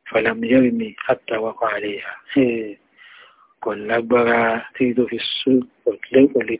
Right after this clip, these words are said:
kọ̀ǹtró ara rẹ̀ mọ́, tó fi súnmọ́ arábìnrin yìí lè bá a láṣepọ̀. Wa qatala nafsa. Ọmọ tí wọ́n ní wọ́n tó wò pé wọ́n má kó wọn má pa, ọ̀pọ̀ ọmọ náà o.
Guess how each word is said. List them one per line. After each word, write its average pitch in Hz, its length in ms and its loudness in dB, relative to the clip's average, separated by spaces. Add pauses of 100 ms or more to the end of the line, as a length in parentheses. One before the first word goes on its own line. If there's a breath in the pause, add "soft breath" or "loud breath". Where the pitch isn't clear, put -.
kọ̀ǹtró 123 400 0
ara 123 240 2
rẹ̀ 113 120 -4
mọ́, 117 160 -6 (120)
tó - 160 -4
fi 113 80 -4
súnmọ́ 120 340 -4
arábìnrin 120 380 2
yìí 104 120 -6
lè 113 180 -2
bá 110 160 -4
a 107 140 -4 (500)
láṣepọ̀. 117 440 2 (960 loud breath)
Wa - 120 -6
qatala 127 440 0
nafsa. - 380 -4 (1500)
Ọmọ 123 200 2
tí 127 100 0
wọ́n 135 120 8
ní 135 80 8
wọ́n 135 260 8
tó 147 200 4
wò 147 180 8
pé 135 100 2
wọ́n 135 360 6
má 135 120 6
kó - 140 -6
wọn 127 160 4
má 131 120 4
pa, 117 160 -2 (220)
ọ̀pọ̀ 120 320 0
ọmọ 120 160 0
náà 127 200 6
o. 117 100 2